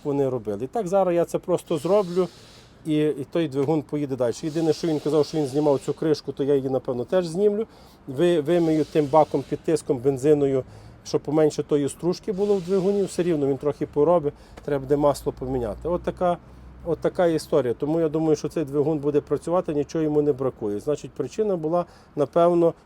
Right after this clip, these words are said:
можливо, що було мало масла. Ну, не знаю, може, якось боком їхав чи ще щось, але там в піддоні, е,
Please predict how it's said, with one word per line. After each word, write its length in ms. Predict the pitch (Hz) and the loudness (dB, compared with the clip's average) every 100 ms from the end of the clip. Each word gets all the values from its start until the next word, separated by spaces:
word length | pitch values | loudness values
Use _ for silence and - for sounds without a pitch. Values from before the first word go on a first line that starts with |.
| - | -6
можливо, 460 | 147 135 170 214 170 | -2 0 4 4 4
що 140 | - | -2
було 300 | 131 165 156 | -4 0 0
мало 320 | 139 143 127 | 2 2 0
масла. 440 | 110 107 101 - 113 | -2 -4 -6 -8 -6
Ну, 120 | 160 | -2
не 140 | 156 | -2
знаю, 280 | 123 131 120 | 0 0 0
може, 240 | 131 151 147 | 0 0 -2
якось 260 | - 143 | -2 -4
боком 480 | 117 147 160 160 135 | -2 2 2 2 -4
їхав 360 | 135 135 123 110 | -2 -4 -4 -8
чи 120 | 127 | -8
ще 220 | - 160 | -4 -4
щось, 180 | 147 127 | -4 -6
але 180 | 135 147 | -4 -2
там 220 | 185 170 - - - - | -2 -4 -10 -20 -20 -4
в 20 | |
піддоні, 540 | 190 147 196 190 175 143 - _ - | -2 2 4 6 4 0 -4 _ -8
е, 140 | 139 | -6